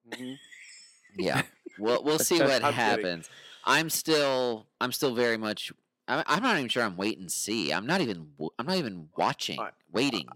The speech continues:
Speaker 1: I
Speaker 2: and
Speaker 1: think
Speaker 2: seeing
Speaker 1: I,
Speaker 2: anything
Speaker 1: the,
Speaker 2: with Spurs.
Speaker 1: the thing that they don't have, and that's something that is, that is,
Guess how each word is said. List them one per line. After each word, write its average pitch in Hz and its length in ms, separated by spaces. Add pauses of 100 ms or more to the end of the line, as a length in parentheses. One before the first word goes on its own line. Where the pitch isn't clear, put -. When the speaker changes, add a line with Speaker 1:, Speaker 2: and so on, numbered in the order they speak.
(260)
Speaker 1:
I - 60
Speaker 2:
and 147 100
Speaker 1:
think 202 140
Speaker 2:
seeing 113 420
Speaker 1:
I, 107 40
Speaker 2:
anything 139 340
Speaker 1:
the, 170 120
Speaker 2:
with 170 100
Spurs. - 260
Speaker 1:
the 170 120
thing 190 240
that 175 140
they 135 140
don't 110 400
have, 95 380
and 95 100
that's 98 180
something 98 360
that 90 140
is, 85 380 (140)
that 95 140
is, 90 300